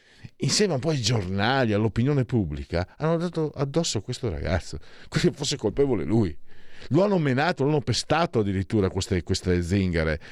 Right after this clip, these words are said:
questi zingari, questo povero ragazzo, spaccato il naso, era pieno di sangue. E non hanno detto niente. Eh, si, se l'è andata a cercare ancora un po'.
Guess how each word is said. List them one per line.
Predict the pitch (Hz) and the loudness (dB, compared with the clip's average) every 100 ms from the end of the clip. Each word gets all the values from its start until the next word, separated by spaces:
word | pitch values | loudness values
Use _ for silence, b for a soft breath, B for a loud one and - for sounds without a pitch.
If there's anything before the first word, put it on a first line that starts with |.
| B | B
questi | - 95 95 | -2 0 2
zingari, | 90 95 85 80 78 | 4 2 2 0 0
questo | 92 82 | -2 0
povero | 92 87 85 | 2 2 2
ragazzo, | 80 85 78 78 | 2 2 0 -2
spaccato | 76 90 85 101 98 | -6 -6 -2 0 0
il | |
naso, | 87 104 113 90 B B | 0 2 2 -2 B B
era | - 87 | -2 0
pieno | 110 107 | 2 2
di | 90 | 2
sangue. | - 87 76 60 65 - _ - - - | 0 0 -2 -6 -8 -10 _ -20 -20 -8
E | 220 | -6
non | 190 | -2
hanno | 180 | -2
detto | 175 - 151 | -2 -2 0
niente. | 175 196 160 104 90 - | 2 2 0 0 -2 -2
Eh, | 427 202 190 | 0 0 0
si, | 185 170 - | 0 -4 -6
se | - | 0
l'è | 170 | 2
andata | 170 190 190 | 2 0 0
a | |
cercare | - 131 - 165 131 95 | 0 -2 0 0 2 0
ancora | 87 92 82 | -4 -6 -8
un | 80 | -10
po'. | - 71 | -14 -16